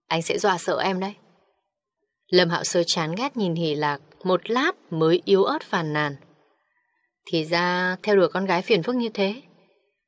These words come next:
Nhưng mà em thích thế thì anh phối hợp với em là được rồi." Hỷ Lạc sai rồi,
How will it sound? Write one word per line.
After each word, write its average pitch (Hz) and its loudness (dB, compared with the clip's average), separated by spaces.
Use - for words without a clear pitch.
Nhưng 196 2
mà 180 6
em 190 0
thích 254 -2
thế 190 2
thì 190 2
anh 185 2
phối 190 2
hợp 226 0
với 202 2
em 214 0
là 196 2
được 170 -2
rồi." 165 -4
Hỷ 202 10
Lạc 185 4
sai 269 -2
rồi, 170 0